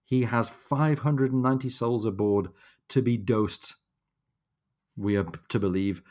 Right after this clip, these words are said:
from a four foot by three foot cupboard. He says, "Put them in the cabin." That's my cabin. He means his own six foot by four foot room behind a door over there. And he's off to make his report to the cabin.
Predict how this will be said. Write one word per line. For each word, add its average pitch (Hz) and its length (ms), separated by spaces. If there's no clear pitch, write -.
from 101 200
a 95 40
four 131 240
foot 120 180
by 104 140
three 113 220
foot - 220
cupboard. 85 340
He 95 100
says, 95 160
"Put 151 220
them 151 120
in 170 100
the 170 60
cabin." 151 320
That's 95 240
my 120 300
cabin. 90 280
He 98 100
means 101 180
his 123 240
own 117 420
six - 380
foot 117 180
by 107 140
four 123 260
foot 101 180
room 101 280
behind 95 260
a 87 40
door 92 260
over 87 160
there. 85 320
And 98 140
he's 135 360
off - 360
to 107 100
make 104 240
his 95 160
report 98 460
to 101 100
the 95 80
cabin. 82 400